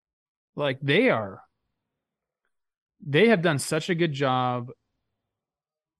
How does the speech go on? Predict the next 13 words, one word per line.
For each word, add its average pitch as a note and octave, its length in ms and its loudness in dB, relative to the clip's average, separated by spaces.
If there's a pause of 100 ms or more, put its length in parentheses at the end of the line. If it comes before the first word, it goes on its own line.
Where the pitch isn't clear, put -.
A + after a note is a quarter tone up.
(180)
developing C#3 760 -2
their A#2 220 -4
own B2+ 420 -4
talent. G2+ 420 -10 (640)
It C#3 120 0
affords D3 600 0
them B2+ 500 -2 (120)
the B2+ 120 -2
ability A#2+ 560 -2
to - 160 -8
do A#2 400 -2
stuff - 440 -10
like G#2+ 200 -8